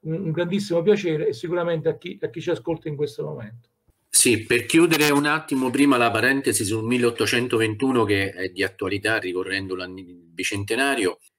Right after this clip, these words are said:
Speaker 2: diciamo che per, eh, convalidare la tesi di Fernando, diciamo che nel milleottocentoventuno le popolazioni del Cicolano sono insorte, cioè si sono recate ad Antrodoco le, le masse abruzzesi,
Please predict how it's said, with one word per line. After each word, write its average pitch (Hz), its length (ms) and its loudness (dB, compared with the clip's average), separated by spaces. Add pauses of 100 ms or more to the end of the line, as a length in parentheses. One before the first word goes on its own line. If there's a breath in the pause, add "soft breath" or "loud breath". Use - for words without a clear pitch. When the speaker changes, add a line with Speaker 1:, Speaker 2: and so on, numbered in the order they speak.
Speaker 2:
diciamo 113 500 0
che 110 360 4
per, 120 280 2
eh, 101 460 0
convalidare 110 720 -2
la 92 100 -4
tesi 104 280 -4
di 101 100 -8
Fernando, 127 400 -4
diciamo 101 380 -6
che 95 100 -8
nel 92 180 -8
milleottocentoventuno 123 1400 -4
le 101 120 -2
popolazioni 104 560 -4
del 104 120 -4
Cicolano 143 640 -6
sono 135 460 0
insorte, 92 680 -2
cioè 85 260 -8 (180)
si - 200 -4
sono 120 280 -2
recate 104 640 -4
ad 92 180 -8
Antrodoco 90 800 -6 (360)
le, 90 640 -4
le 87 140 0
masse 95 360 -2
abruzzesi, 80 760 -2